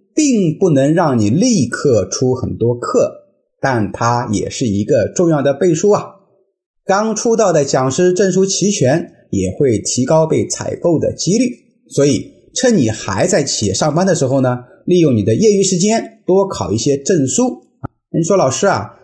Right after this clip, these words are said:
这个企业会不会给我报销呢？”啊，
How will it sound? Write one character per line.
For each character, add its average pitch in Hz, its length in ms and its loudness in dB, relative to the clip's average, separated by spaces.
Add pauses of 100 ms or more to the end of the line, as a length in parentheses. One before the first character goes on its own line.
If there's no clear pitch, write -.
(200)
这 185 100 -2
个 113 1040 4 (480)
企 - 220 -2
业 220 160 4
会 - 60 -2
不 226 100 0
会 202 160 4
给 196 120 2
我 190 160 2
报 214 200 2
销 233 320 0
呢？” 208 260 -2
啊， 107 240 -4